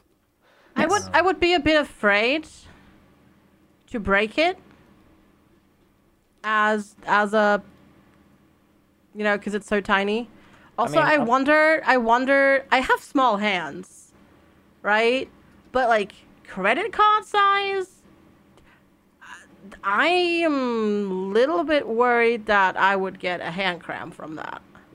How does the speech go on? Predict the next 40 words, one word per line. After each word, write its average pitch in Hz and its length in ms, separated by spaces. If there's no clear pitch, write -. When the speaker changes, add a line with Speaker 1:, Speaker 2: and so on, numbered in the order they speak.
Speaker 1:
Yeah. 370 200
I 196 100
mean, 202 220
Speaker 2:
Using 185 200
Speaker 1:
like 196 100
I - 60
Speaker 2:
it 196 60
Speaker 1:
said, 175 120
Speaker 2:
for 180 60
a 175 60
Speaker 1:
I'll, 170 60
I'll, 160 320
Speaker 2:
while. - 40
Speaker 1:
I'll, 190 140
I'll 233 60
report. 254 400
I'm 226 160
just 359 300
fascinated 160 640
by 120 140
the 113 140
idea 107 340
of 101 120
it, 107 180
and 117 100
it's 117 160
more 127 160
like 113 200
the 107 100
idea 98 300
of 92 100
it 101 140
that 104 100
I've 104 140
bought 104 180
into 107 280
than 110 160
anything. 123 360
So, - 220
Speaker 2:
Mm. 294 320